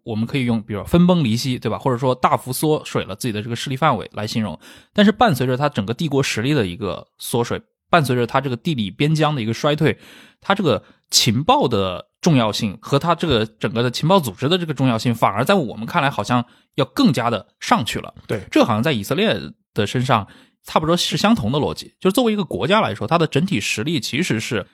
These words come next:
Speaker 1: 有所欠缺的。到今天，当然我们认为以色列是一个中东强国，对吧？但我们去看它过去六七十年的这样的一个历史，其实它是生长在这个强敌环伺之中，而且它的生长史一直是伴随着，对吧，几次中东战争，可以说非常危险的。但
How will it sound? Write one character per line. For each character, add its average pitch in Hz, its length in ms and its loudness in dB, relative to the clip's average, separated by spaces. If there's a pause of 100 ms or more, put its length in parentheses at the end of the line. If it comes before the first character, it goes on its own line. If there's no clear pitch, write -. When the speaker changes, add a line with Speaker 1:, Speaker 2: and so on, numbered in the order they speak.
(140)
Speaker 1:
有 165 200 4
所 120 140 2
欠 131 240 0
缺 - 200 -10
的。 - 200 -20
到 127 100 2
今 208 220 4
天， 214 160 4
当 160 140 0
然 123 100 2
我 110 60 2
们 98 100 -6
认 107 140 -2
为 107 100 -4
以 101 140 -8
色 - 80 -10
列 113 120 0
是 110 120 -6
一 - 20 -6
个 110 60 -4
中 135 140 -4
东 135 120 0
强 104 220 -6
国， 101 120 -8
对 101 100 -8
吧？ - 120 -12
但 151 140 2
我 127 80 0
们 101 80 0
去 143 160 0 (540)
看 - 180 -2
它 127 140 0
过 139 220 2
去 104 380 -2 (100)
六 151 180 4
七 147 200 0
十 143 80 0
年 113 180 2
的 120 80 2
这 135 100 -2
样 135 80 4
的 123 80 2
一 117 80 -2
个 143 80 -2
历 156 160 0
史， - 240 -6
其 - 60 -14
实 156 120 2
它 190 220 2
是 202 80 2
生 151 320 0
长 101 160 0
在 101 120 -4
这 104 80 -10
个 101 180 -6
强 123 260 4
敌 131 100 4
环 117 220 2
伺 135 160 0
之 110 160 -4
中， 104 140 0
而 113 120 -4
且 101 220 -2
它 - 140 -2
的 107 180 0
生 131 160 0
长 120 180 2
史 - 140 -10
一 131 140 -6
直 120 120 -4
是 123 120 -4
伴 127 180 2
随 110 120 0
着， 104 140 0 (340)
对 - 80 -12
吧， 95 80 -8
几 120 180 0
次 175 180 2
中 135 140 2
东 120 160 4
战 113 160 0
争， 90 140 -8
可 131 100 -4
以 123 40 2
说 127 80 2
非 165 140 0
常 139 160 2
危 156 140 0
险 151 120 -2
的。 139 120 -12
但 190 160 4